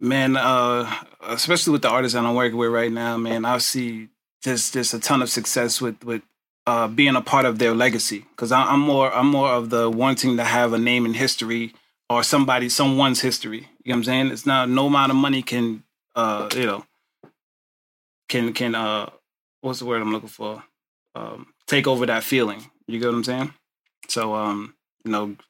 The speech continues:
from the Grammys to platinum plaques, you know, oh, working towards a gold plaque, um, right now, actually. But, um,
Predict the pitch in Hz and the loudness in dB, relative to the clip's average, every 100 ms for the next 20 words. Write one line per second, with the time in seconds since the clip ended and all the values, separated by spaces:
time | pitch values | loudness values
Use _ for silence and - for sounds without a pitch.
0 | _ - 120 107 104 117 151 151 147 147 | _ -2 0 0 0 2 4 4 2 -2
1 | 143 - 123 113 110 107 - - _ _ | -4 -2 0 0 -2 -8 -16 -20 _ _
2 | _ - 160 151 139 151 147 143 - - | _ 0 2 2 2 2 2 2 0 -2
3 | - - 120 123 123 120 110 - - - | -2 -4 -2 0 2 0 -2 -8 -8 -12
4 | _ _ _ _ _ - 123 135 147 143 | _ _ _ _ _ -6 -2 0 2 4
5 | 185 226 170 131 113 143 160 131 113 113 | 4 4 2 2 4 4 4 2 0 0
6 | 120 110 107 110 123 104 117 110 104 107 | 0 2 0 0 2 2 0 -2 -4 -6
7 | - 113 110 110 107 104 | -6 -4 -2 -2 -2 -4